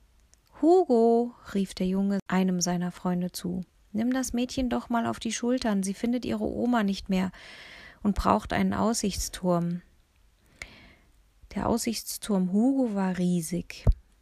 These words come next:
Er war eine Mischung aus jungem Mann und einer Schrankwand. Er nahm mich mit Leichtigkeit hoch und schon saß ich auf seinen muskulösen Schultern.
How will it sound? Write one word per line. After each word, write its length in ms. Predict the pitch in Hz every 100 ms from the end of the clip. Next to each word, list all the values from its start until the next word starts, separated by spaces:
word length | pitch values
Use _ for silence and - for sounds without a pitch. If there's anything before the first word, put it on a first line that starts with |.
| -
Er 180 | 185 175
war 200 | 185 196
eine 260 | 185 180 180
Mischung 460 | 208 - 196 190
aus 240 | 180 175 208
jungem 340 | 208 190 175
Mann 320 | 185 233 262
und 380 | - 196 - -
einer 320 | 190 185 185
Schrankwand. 680 | - 160 160 - 175 180 - - - - - - - - -
Er 120 | 180
nahm 300 | 185 202 214
mich 180 | 208 -
mit 160 | 180 185
Leichtigkeit 800 | 208 233 - 202 - 185 - -
hoch 340 | 233 285 -
und 220 | 190 180
schon 400 | - 247 269 247
saß 320 | 196 202 220
ich 180 | 214 -
auf 160 | 180 -
seinen 240 | 180 165
muskulösen 680 | 170 202 - 185 175 175 175
Schultern. 580 | - 170 165 170 175